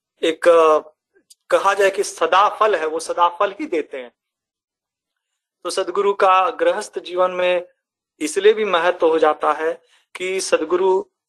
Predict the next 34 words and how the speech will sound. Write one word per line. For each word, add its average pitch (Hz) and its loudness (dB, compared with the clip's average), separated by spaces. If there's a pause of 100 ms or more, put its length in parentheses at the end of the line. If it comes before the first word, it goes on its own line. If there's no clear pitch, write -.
(200)
जब 165 4 (760)
हमें 170 2
कुछ 180 -6
कार्य 202 4
देता 160 0
है, 127 -10 (720)
कुछ - -6
सेवा 185 2
देता 160 -2
है, 165 -4
तो - -12
हम 214 -6
जब 247 -2
उसे 214 -2
करने 175 2
लगते 165 0
हैं 131 -16 (540)
तो 180 0 (140)
सदगुरु 190 0
हमारे 185 2
लिए 180 0
जितना 170 -2
परिश्रम 165 0
होता 156 0
है 151 -2
साधना 147 -2
का, - -4 (300)
वह 151 4
करके 180 0
हमें 156 -2
सब 156 -4
दे 143 -6
देता 113 -10
है। 131 -20